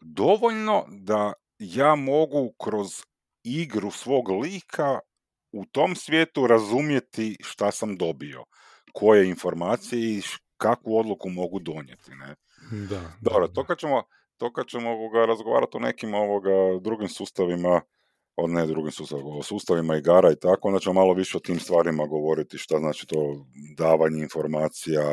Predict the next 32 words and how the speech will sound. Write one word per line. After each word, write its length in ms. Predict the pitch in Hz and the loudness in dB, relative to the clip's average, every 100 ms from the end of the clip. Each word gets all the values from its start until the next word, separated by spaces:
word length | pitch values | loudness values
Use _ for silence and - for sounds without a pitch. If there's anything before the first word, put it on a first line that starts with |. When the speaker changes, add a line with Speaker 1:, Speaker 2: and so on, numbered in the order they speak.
| 73 73 | -2 -4
Speaker 1:
i 400 | 71 71 71 67 _ - - - _ _ | -8 -10 -12 -14 _ -20 -20 -20 _ _
taj 200 | - 73 69 _ _ _ _ _ _ _ _ _ - | -4 -2 -4 _ _ _ _ _ _ _ _ _ 2
pristup 560 | 95 110 - 98 80 | 4 2 0 -2 -4
G 300 | 78 80 95 | -6 0 4
M-a, 200 | 98 98 | 4 6
odnosno 360 | 82 82 82 87 | 4 2 -2 -4
voditelja 640 | 80 92 92 - 82 82 80 82 85 | 2 2 2 -6 -4 0 0 0 -4
igračima, 800 | 80 87 76 73 - 71 65 65 | 4 8 8 8 2 -8 -10 -10
ne? 260 | 69 67 - | -10 -12 -6
Speaker 2:
Da, 140 | 120 110 | -2 -2
da, 240 | 98 95 95 | -2 -6 -10
da, 60 | |
da, 100 | 92 | -12
da. 180 | 92 92 80 | -12 -10 -4
Speaker 1:
Ali, 460 | 73 76 78 78 78 78 76 76 | 0 2 0 -2 -2 -2 -4 -8
da, 240 | - 92 80 | -6 2 2
ovo 360 | 73 95 123 | 4 0 2
je 80 | 143 | 0
f-, 200 | 135 - | -2 -4
ovo 280 | 113 123 120 | 0 2 2
je 60 | 110 | 0
super 300 | 110 - - | -4 -10 -14
što 140 | 71 | -16
si 160 | - 80 | -12 -6
našao 320 | 107 - 113 | -6 -4 -4
bio, 280 | 101 107 95 | 0 0 4
da, 140 | 87 | 4
ono, 420 | 73 73 78 73 71 69 67 80 | 4 2 -4 -6 -10 -12 -10 -6
definitivno 540 | 78 - 67 - 76 | -6 -6 -14 -10 -8
Underhill 360 | 78 - 85 71 | -8 -8 -8 -2
by 160 | 76 | -2
Water. 420 | 73 90 - 98 | 0 -2 0 -2